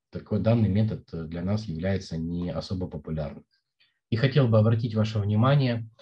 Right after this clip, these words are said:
а, на, а, то, что в портфеле компании Syngenta появился инокулянт Атула.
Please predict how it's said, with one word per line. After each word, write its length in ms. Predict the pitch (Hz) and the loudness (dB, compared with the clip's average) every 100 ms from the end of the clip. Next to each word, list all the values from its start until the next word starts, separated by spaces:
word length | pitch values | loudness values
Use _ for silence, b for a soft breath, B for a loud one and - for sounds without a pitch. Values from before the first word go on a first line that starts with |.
| B - | B -12
а, 380 | 92 90 90 92 | -8 -4 -4 -2
на, 420 | 104 101 85 - | 0 0 -2 -6
а, 640 | 101 92 90 87 87 85 82 | -10 -8 -6 -6 -6 -6 -6
то, 120 | 123 131 | -2 -2
что 200 | - 113 | 0 -2
в 60 | |
портфеле 560 | 110 104 - 117 92 82 | 0 -2 0 0 2 -2
компании 480 | - 90 92 85 82 | -8 -6 -4 -4 -6
Syngenta 480 | 95 101 175 151 | -4 2 2 2
появился 760 | 127 104 95 95 101 101 92 80 _ - | 0 0 0 2 0 0 -4 -8 _ -4
инокулянт 680 | 101 104 - 95 85 73 - | 0 0 2 2 0 -2 -6
Атула. 600 | 107 110 98 82 123 - | -4 -4 -4 -2 -2 -2